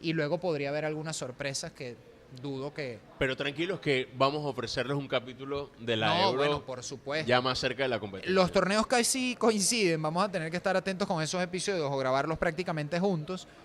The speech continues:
Speaker 1: La Euro me parece que es del catorce de junio al catorce de julio. Y la Copa América del veintiuno de junio al quince de julio. Es decir, la Copa América va a arrancar
Speaker 2: Una
Speaker 1: una
Speaker 2: semana.
Speaker 1: semana después de la Euro.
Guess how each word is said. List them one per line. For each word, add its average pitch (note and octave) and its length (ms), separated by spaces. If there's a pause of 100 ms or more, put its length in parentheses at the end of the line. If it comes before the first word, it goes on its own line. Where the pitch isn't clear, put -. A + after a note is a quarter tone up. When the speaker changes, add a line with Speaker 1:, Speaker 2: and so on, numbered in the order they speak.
(180)
Speaker 1:
La C#3+ 640
Euro G#3 280
me G3 140
parece E3 440
que G3+ 340 (360)
es E3 200
del G3+ 220
catorce G3+ 500
de G#3+ 100
junio A#3+ 300
al G3+ 80
catorce F3+ 460
de F3+ 120
julio. D3+ 480 (400)
Y F3+ 160
la E3+ 160
Copa F#3 220
América A3+ 360
del F3+ 160
veintiuno F3+ 680
de G3+ 60
junio A#3 280
al F3+ 140
quince F3+ 300
de F3+ 100
julio. D#3+ 200
Es D#3+ 40
decir, E3+ 200
la F3+ 120
Copa E3+ 200
América G3 300
va G3 80
a - 40
arrancar F#3+ 480 (260)
Speaker 2:
Una A3 140
Speaker 1:
una G#3+ 120
Speaker 2:
semana. - 140
Speaker 1:
semana G3 240
después E3+ 380
de G3 100
la G3 160
Euro. G3+ 280